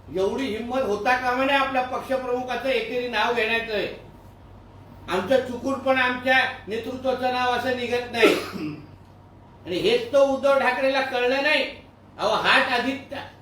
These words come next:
हाच भास्कर जाधव, मी जबाबदारी तुम्हाला सांगतो,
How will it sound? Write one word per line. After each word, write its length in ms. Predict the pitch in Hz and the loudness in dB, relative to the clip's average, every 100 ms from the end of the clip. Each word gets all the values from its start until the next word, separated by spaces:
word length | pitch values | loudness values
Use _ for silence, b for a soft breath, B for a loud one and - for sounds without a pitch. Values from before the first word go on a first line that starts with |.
| 143 | -2
हाच 520 | 220 262 - 269 220 | 2 2 0 -4 -2
भास्कर 340 | 185 208 254 | -2 -2 -2
जाधव, 640 | 254 233 226 262 277 - | -2 2 2 4 4 2
मी 80 | 202 | -6
जबाबदारी 640 | 240 170 208 262 262 262 | -8 -2 2 2 2 0
तुम्हाला 420 | 262 262 262 269 269 | 0 -4 -2 -2 -2
सांगतो, 720 | 254 254 277 262 - - | -4 -4 2 2 2 -4